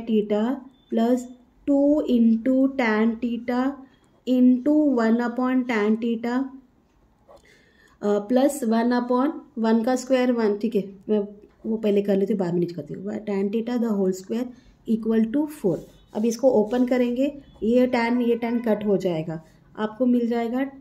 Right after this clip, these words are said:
tan square theta plus two plus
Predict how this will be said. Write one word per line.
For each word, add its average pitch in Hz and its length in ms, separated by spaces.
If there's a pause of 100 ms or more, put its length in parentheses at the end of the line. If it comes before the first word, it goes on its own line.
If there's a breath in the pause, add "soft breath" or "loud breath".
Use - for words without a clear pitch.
tan 226 360
square 240 380 (100)
theta 214 320 (560 loud breath)
plus 240 320 (220)
two 262 440 (300)
plus 240 260